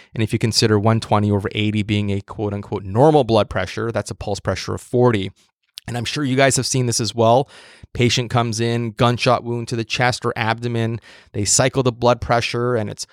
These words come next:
one fifty over one thirty. And someone says, "Oh, wow, that patient's stable. Look at how good the blood pressure is." When in fact,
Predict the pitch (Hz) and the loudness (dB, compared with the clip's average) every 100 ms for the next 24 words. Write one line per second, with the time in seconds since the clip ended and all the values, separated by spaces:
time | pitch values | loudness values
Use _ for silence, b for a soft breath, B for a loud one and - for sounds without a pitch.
0 | b b 107 156 165 - 156 - 156 117 | b b 0 2 2 0 0 0 2 2
1 | 107 98 135 135 - 123 107 95 92 - | 0 2 2 2 2 2 2 -4 -6 -4
2 | 110 117 104 98 - 151 95 120 147 95 | -4 -2 -4 -6 -8 -12 -8 -6 -4 -6
3 | 107 117 113 98 - - 135 104 95 - | -6 -6 -6 -6 -8 -6 -6 -6 -8 -10
4 | - - 107 - 113 101 - 110 131 - | -16 -8 -6 -2 -4 -4 -4 -2 -2 -6
5 | 101 - 101 98 101 117 117 - 190 156 | -10 -10 -10 -10 -8 -6 -4 2 4 4
6 | 131 - | 2 -2